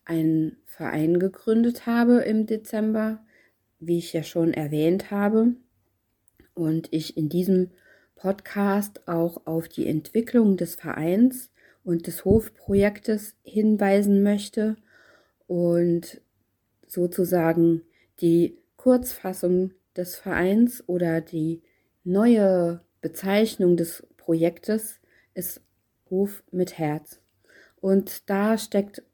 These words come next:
ganz viel Herzblut von mir drin, weil ich einfach alten Menschen, also ich habe auch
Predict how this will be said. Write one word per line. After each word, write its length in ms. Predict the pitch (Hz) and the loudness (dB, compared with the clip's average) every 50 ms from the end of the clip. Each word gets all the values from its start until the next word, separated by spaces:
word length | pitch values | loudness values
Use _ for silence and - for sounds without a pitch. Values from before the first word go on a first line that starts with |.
| _ - | _ -4
ganz 400 | - 196 214 220 214 - - - _ - | 0 2 2 2 0 -2 -10 -16 _ -18
viel 580 | - - - - 196 196 202 196 190 196 - - | -20 -18 -8 -2 4 4 6 6 6 4 0 -2
Herzblut 1000 | - - - - 185 180 202 196 - - _ _ - 196 196 196 208 208 202 - | -10 -20 -12 -8 -6 -6 -6 -6 -8 -18 _ _ -8 -4 0 0 0 0 -2 -4
von 400 | - - - - 175 175 180 180 | -14 -18 -6 -4 0 0 2 4
mir 280 | 190 196 208 208 214 | 4 4 4 4 2
drin, 560 | 208 - - - 190 196 208 226 240 247 247 - _ - - - - _ _ _ - | -2 -6 -12 -4 0 2 4 4 4 2 2 -4 _ -20 -20 -20 -20 _ _ _ -8
weil 500 | - 180 175 185 196 196 202 220 214 - - - | -6 -2 0 2 2 2 2 2 0 -2 -6 -4
ich 460 | 170 190 220 220 220 - - - - | -2 0 0 0 -2 -8 -16 -10 -6
einfach 720 | 175 180 185 202 202 208 - 202 190 190 190 190 - _ _ _ _ _ _ _ _ _ _ _ _ _ _ - | -4 -2 -2 -2 -4 -6 -6 -6 -6 -6 -6 -8 -10 _ _ _ _ _ _ _ _ _ _ _ _ _ _ -6
alten 540 | 175 185 202 220 233 240 - 220 202 202 | 0 2 2 2 2 2 0 0 2 4
Menschen, 800 | 202 196 208 202 208 214 208 - - 220 214 214 214 208 202 208 _ _ _ _ _ _ | 4 4 2 2 0 -2 -2 -2 -2 0 0 0 0 -2 -6 -12 _ _ _ _ _ _
also 220 | - 165 165 170 | -8 -8 -4 -4
ich 180 | 165 170 - - | -6 -6 -6 -8
habe 300 | 170 170 170 - - - | -8 -6 -6 -6 -6 -6
auch 460 | 160 165 165 165 165 165 - - _ | -4 -2 0 0 -2 -4 -10 -20 _